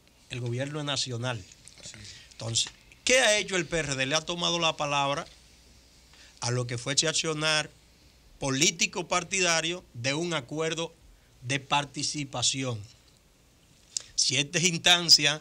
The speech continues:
Speaker 1: municipales existen y de las siete instancias municipales que existen, ya el P L D encabeza seis. ¿Qué queda por escoger? La Liga Municipal Dominicana. Entonces, yo como P R Dista, como dirigente del P R D,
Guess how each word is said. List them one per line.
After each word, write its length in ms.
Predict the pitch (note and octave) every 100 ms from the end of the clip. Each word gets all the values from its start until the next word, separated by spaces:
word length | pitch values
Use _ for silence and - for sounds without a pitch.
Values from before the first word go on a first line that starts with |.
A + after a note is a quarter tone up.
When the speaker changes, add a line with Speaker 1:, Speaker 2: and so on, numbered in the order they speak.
| -
Speaker 1:
municipales 720 | C3+ D#3 D#3 D#3+ E3 D#3+ D#3
existen 580 | E3 - F3 - D3+ F3 - _ - - -
y 100 | A#2+
de 100 | A#2+
las 160 | A#2+ -
siete 320 | C#3+ - D#3+
instancias 560 | D#3+ D3+ D#3+ D#3+ E3
municipales 600 | D#3+ D#3 D3+ D#3+ D#3 D#3+
que 60 | D#3+
existen, 540 | D#3 D#3+ D3 - D3+ - - -
ya 220 | A#2+ B2+ D3+
el 140 | D3
P 120 | -
L 160 | D#3 D#3
D 120 | D3
encabeza 540 | D#3 C#3+ A#2+ C3+ - C3+
seis. 680 | - B2+ G#2 - - - - - - _ _ - - - _ -
¿Qué 180 | C4 -
queda 400 | D#3 C#3 C3 A#2+
por 160 | B2+
escoger? 400 | A#2+ - A#2 G#2 - _ _ _ _ _ -
La 160 | C3+
Liga 260 | C#3 E3 E3+
Municipal 460 | E3 D#3+ D#3 E3 E3+
Dominicana. 540 | E3 E3 D#3+ F3+ A#2 A#2 - - _ - -
Entonces, 320 | E3+ D3+ - - - - - G#2+
yo 300 | A2 F3+ G#3+
como 260 | A3 G#3+
P 60 | G3+
R 200 | F#3 F3+
Dista, 380 | F#3 F3+ - D#3+
como 220 | C#3+ B2+
dirigente 460 | B2 B2 C#3 F3+ F#3+
del 160 | F3+
P 100 | D#3+
R 180 | F3+ E3
D, 240 | D#3 D#3+